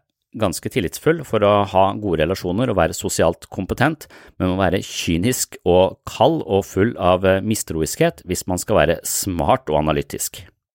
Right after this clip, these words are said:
Basert på disse studiene konkluderer forskerne med at, eh, vår tendens til å tro på ideen om det kyniske geniet er ganske sterk, men redusert avhengig av hvilke oppgaver en person skal utføre.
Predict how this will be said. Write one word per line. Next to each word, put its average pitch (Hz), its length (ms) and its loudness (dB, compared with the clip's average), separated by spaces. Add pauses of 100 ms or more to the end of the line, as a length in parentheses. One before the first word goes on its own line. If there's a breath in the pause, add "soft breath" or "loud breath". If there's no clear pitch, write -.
(1040 soft breath)
Basert - 400 0
på 95 140 4 (100)
disse 113 240 0
studiene 90 560 0
konkluderer 92 480 0
forskerne 107 560 0
med 92 240 -2
at, - 240 -4
eh, 104 160 4
vår 90 200 0
tendens 98 420 0
til 92 140 -2
å 95 80 -2
tro 110 240 2
på - 280 -2
ideen 92 420 2
om 92 220 -2 (100)
det 92 140 -2
kyniske 80 560 -2
geniet 104 640 0
er 78 100 -2
ganske 78 240 -6
sterk, - 460 -2 (460 loud breath)
men 117 200 2
redusert 110 720 0
avhengig 87 400 0
av 92 80 -2
hvilke - 280 -2
oppgaver 95 540 0
en 98 140 -6
person 95 340 -4
skal 78 220 -2
utføre. 69 320 -4